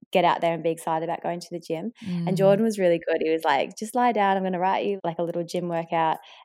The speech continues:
Speaker 1: And he just kinda eased me into it. He's like, "Just start by getting changed. We'll get there, even if you do half an hour." And it, <laughs> sometimes you need that push 'cause you're just like, "I just wanna get, go to bed," or, "I just wanna, yeah, switch off." But sometimes you need to, you know, sit down,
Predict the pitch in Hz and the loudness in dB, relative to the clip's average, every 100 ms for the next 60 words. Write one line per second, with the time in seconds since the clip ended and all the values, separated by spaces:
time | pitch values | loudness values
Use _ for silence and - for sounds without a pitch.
0 | - 180 190 202 214 208 214 233 220 190 | -2 0 0 -2 -2 -6 -2 0 2 2
1 | 180 180 170 165 175 196 247 208 156 175 | 0 0 -2 -4 0 0 0 0 0 -2
2 | - 196 185 - 190 180 170 160 156 156 | -2 0 0 0 -2 -4 -4 -4 -4 -10
3 | - _ - - 165 - 180 - 165 160 | -14 _ -20 -12 -10 -2 -2 0 -2 -2
4 | - _ - 202 202 190 185 180 160 156 | -6 _ -4 -2 0 -2 -4 -6 -4 -6
5 | - 156 151 151 151 - - - 196 202 | -6 -6 -2 -2 -4 -8 -20 -2 0 0
6 | - 208 214 - 233 247 254 269 196 180 | -2 -8 -8 0 2 2 2 2 2 2
7 | - - 180 196 - 226 233 247 - 208 | -2 0 0 0 -2 -12 -8 -6 0 -2
8 | 202 _ _ _ 285 294 - 190 - - | -2 _ _ _ -2 0 0 0 -2 -6
9 | 180 165 151 147 131 135 165 180 202 196 | -2 -2 0 0 0 -2 -2 -2 -4 -2
10 | 175 165 - - - - - 165 - 180 | -2 -2 -6 -20 -20 -10 0 2 0 -2
11 | - 170 - 170 165 - - 165 - - | 0 0 4 4 2 -2 -2 -2 -6 -20
12 | - - 226 262 269 254 208 185 170 - | -10 0 0 2 -2 -2 -2 0 -2 -4
13 | 180 170 _ _ _ _ _ 208 190 139 | -4 -4 _ _ _ _ _ -4 -2 -2
14 | 87 - _ _ - 240 226 196 180 180 | -4 -10 _ _ -2 -2 2 4 4 2
15 | 185 | -2